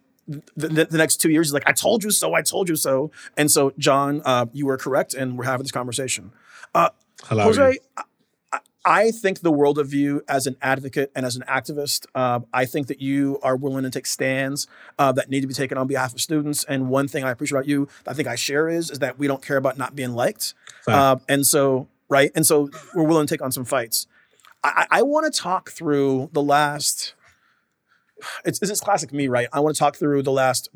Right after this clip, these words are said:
Speaker 1: decade and a half in ed policy in the next forty-five minutes, but, like, that's what I wanna do.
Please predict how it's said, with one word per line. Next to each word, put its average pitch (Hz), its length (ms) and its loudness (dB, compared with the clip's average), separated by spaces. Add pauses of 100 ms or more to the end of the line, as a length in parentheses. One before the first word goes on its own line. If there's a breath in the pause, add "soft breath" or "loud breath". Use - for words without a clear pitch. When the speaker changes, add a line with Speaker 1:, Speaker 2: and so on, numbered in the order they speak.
Speaker 1:
decade 139 300 2
and 131 80 -4
a 127 80 -2
half 131 240 0
in 120 140 -2
ed 123 120 -6
policy 135 380 0
in 131 60 -2
the 135 60 0
next 123 100 -6
forty-five 135 420 0
minutes, 143 300 -4
but, 139 160 -6
like, 120 180 -4
that's 127 140 -8
what 127 80 -4
I 123 60 -2
wanna 120 200 -6
do. 117 320 -8